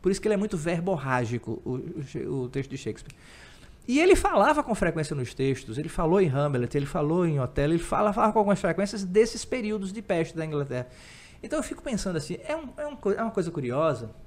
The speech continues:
que eu tô trazendo aqui pra vocês e pros nossos colegas que estão em casa, é, porque, é, hoje nós estamos vivendo um período muito especial que é o seguinte, tudo aquilo que a gente sempre estudou nos livros de história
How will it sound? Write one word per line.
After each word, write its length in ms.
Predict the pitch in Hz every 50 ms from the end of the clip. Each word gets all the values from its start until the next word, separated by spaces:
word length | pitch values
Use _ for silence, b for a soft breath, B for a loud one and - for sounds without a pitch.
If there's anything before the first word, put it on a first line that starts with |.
| - - - - -
que 60 | -
eu 40 | 131
tô 80 | - 139
trazendo 320 | - 135 120 107 127 117
aqui 140 | 110 - -
pra 120 | - 113
vocês 320 | 110 110 104 - 165 147 143
e 40 |
pros 280 | 143 143 135 131 117 -
nossos 300 | 139 131 - - 139 -
colegas 380 | - 135 127 120 120 120 117 -
que 80 | - 131
estão 300 | 120 - - 123 120 110 - -
em 160 | 156 139 120
casa, 480 | - - - 147 139 123 107 104 98 - - B B B B B B B B B B B B
é, 720 | - 143 135 135 135 131 131 127 123 123 123 120 117 110 - - - - - - - - - - - - -
porque, 920 | - 170 - - - - 220 214 208 202 202 196 170 - - 110 107 107 - - - -
é, 220 | - 160 160 151 - - -
hoje 260 | - 185 214 220 202 202
nós 160 | 196 202 180
estamos 260 | 175 - 196 185 170
vivendo 220 | 180 156 175 175 180
um 40 | 175
período 240 | 190 165 170 165
muito 120 | 170 190 196
especial 360 | - - 170 - - 151 156
que 80 | 156 170
é 20 |
o 40 | 165
seguinte, 360 | 143 - 170 135 120 113 -
tudo 200 | - - 247 381
aquilo 240 | 359 - - 254 220
que 80 | - 190
a 20 |
gente 160 | 165 185 180
sempre 220 | - 247 240 - 202
estudou 440 | - - - 202 151 131 135 143 147
nos 160 | 147 127 110
livros 260 | 135 147 143 131 123
de 80 | 123 120
história 420 | - - - 113 113 110 107 101